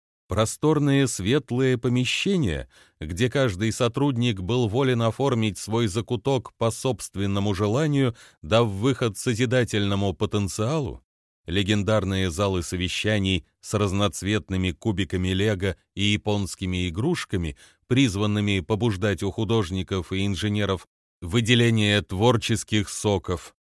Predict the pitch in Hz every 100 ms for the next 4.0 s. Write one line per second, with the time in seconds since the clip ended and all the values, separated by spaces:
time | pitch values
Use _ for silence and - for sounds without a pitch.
0 | _ _ - 98 98 135 190 160 156 147
1 | 139 120 151 139 117 101 104 139 - 120
2 | 120 117 117 117 117 - 123 113 110 107
3 | 104 101 - 107 113 95 107 104 101 98